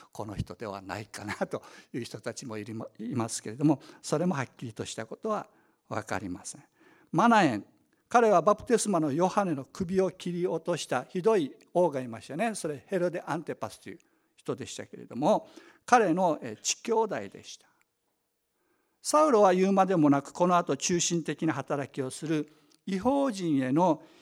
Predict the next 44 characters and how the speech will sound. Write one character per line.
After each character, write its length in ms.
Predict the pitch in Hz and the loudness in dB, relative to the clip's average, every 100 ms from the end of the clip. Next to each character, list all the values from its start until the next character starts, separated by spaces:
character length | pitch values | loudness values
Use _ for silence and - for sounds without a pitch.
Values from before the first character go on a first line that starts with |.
| _ _ | _ _
使 160 | - - | -8 0
徒 140 | 220 | 0
と 140 | - 131 | 0 -4
し 100 | - | -2
て 140 | 156 | -2
神 340 | - 185 156 | 0 4 4
が 100 | 123 | 2
用 200 | 113 123 | 0 0
い 340 | 131 - - 135 | -2 -4 -2 -2
る 140 | 117 - | -4 -8
パ 160 | - 180 | -4 -2
ウ 100 | 170 | -2
ロ 140 | 117 | -4
の 260 | 92 92 107 _ | -6 -8 -14 _
こ 140 | - 90 | -16 -12
と 160 | 92 | -12
で 120 | - - | -14 -18
す。 120 | - | -8
こ 100 | 151 | -4
の 60 | |
よ 140 | 151 151 | -2 -2
う 40 | |
に 300 | 123 165 190 - _ _ | -2 -4 -4 -14 _ _
ア 140 | - 139 | -4 -4
ン 60 | |
テ 100 | 147 | -2
ィ 20 | 143 | -4
オ 40 | |
キ 80 | 123 | -2
ア 40 | |
の 120 | 110 107 | -4 -4
教 260 | 113 120 | -4 -4
会 240 | - 117 117 | -4 -6 0
は、 320 | 147 180 - - _ _ - | 2 2 0 -16 _ _ -10
人 340 | 113 147 147 | 0 4 4
種、 400 | 139 - 190 233 - _ _ | 2 0 -2 -4 -10 _ _
ま 140 | - 143 | -6 -2
た 260 | - 175 - | 2 0 0
文 260 | 143 151 | -2 -2
化 160 | 143 147 | 0 -4
的 240 | 143 - | -4 -6
な 160 | 127 113 | -6 -6
背 220 | - 151 | -4 -2
景、 360 | 143 - 110 98 | -4 -4 -4 -4